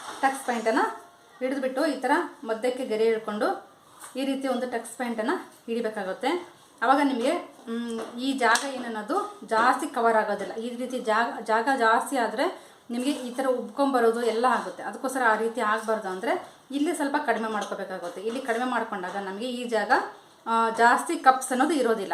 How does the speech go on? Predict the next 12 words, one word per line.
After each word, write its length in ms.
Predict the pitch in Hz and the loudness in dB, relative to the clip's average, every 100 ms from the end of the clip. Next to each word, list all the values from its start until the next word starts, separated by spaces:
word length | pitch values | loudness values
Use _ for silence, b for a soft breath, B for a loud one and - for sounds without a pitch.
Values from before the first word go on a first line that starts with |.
| - | -2
ಆವಾಗ 220 | 214 277 | 2 2
ಈ 300 | 285 254 285 | 2 2 0
ಒಂದು 280 | 294 262 240 | 4 4 2
ಮೆಜರ್ಮೆಂಟಿಗೆ, 520 | 220 226 220 220 202 | -2 -4 -4 -6 -6
ಅಂದರೆ 200 | 202 254 | -4 -2
ಇದು 180 | 269 269 | -2 -4
ಕಪ್ಸು 420 | 269 233 - 302 | -2 -2 -2 -4
ಜಾಸ್ತಿ 380 | 285 233 214 - | 2 4 4 2
ಇರೋದಿಲ್ಲ. 380 | 226 202 202 180 240 381 B B B - - | -2 -2 -2 2 2 2 B B B -20 -8
ಆ, 60 | 240 247 247 247 247 - - - - - - - - - | -2 0 2 0 -2 -10 -18 -16 -14 -12 -12 -16 -18 -4
ಇವರಿಗೆ, 320 | 262 294 294 339 | 2 2 4 0
ಆ, 400 | 403 - - | -2 -6 -2